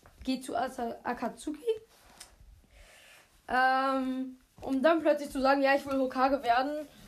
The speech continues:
und ich will die Bösen vernichten und dann doch irgendwie wieder gut sein. Irgendwie hat er sich richtig zu was richtig, so ein richtig krasses Imperium aufgebaut. Äh, der hätte fucking nochmal der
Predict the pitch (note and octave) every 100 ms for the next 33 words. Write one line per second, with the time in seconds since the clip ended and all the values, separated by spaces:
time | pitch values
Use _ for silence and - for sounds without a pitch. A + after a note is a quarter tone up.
0 | - - C4+ C4+ C4+ C4 - B3 C4+ B3+
1 | B3 G#3 B3+ D4 B3+ C4+ - A#3 C4+ C4+
2 | - C#4+ C#4 C#4 A#3 B3 B3 B3+ B3 A3+
3 | C#4+ C4 - A#3+ B3+ A#3+ A#3+ A3+ G#3 B3+
4 | B3+ A3+ G3+ G3 - _ _ _ - -
5 | _ _ _ _ _ _ _ _ _ _
6 | _ - - _ _ A#3 C4+ C#4+ C#4 C4
7 | A#3 C#4 D4 B3+ C4 B3+ A#3+ - D#4+ D#4+
8 | C#4 - D4 C#4 D4 - E4 D#4 D4 -
9 | - - C4+ D4+ D4+ C4 - D4 B3 A3
10 | B3+ A3+ - C4+ C#4+ B3+ G3+ G#3+ A3+ A3+
11 | - - - C#4 C#4 C#4 C4 D4+ E4 -
12 | - D#4+ D#4 C#4+ D4 C4+